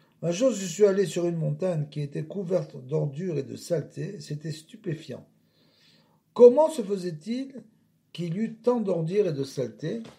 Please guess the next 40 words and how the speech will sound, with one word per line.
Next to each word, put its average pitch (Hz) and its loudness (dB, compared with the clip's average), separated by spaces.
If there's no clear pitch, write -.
sur 143 -8
cette 156 -8
montagne ? 127 -8
Près 240 8
de 247 4
la 247 10
montagne, 233 6
il 214 4
y 196 8
avait 185 4
un 185 2
homme 233 0
qui 180 -6
me 156 0
dit, « 226 -2
Tout 269 0
cela 202 4
vient 175 0
de 151 2
moi. » 160 -4
Il 151 -2
était 170 4
installé 190 4
près 175 0
de 170 2
la 165 4
montagne 185 -4
et 147 0
il 160 0
jetait 185 0
sur 156 -2
la 147 0
montagne 160 -4
tous 185 -4
les 165 0
déchets 147 -2
et 165 0
toutes - -12
les 147 0
ordures, 135 -6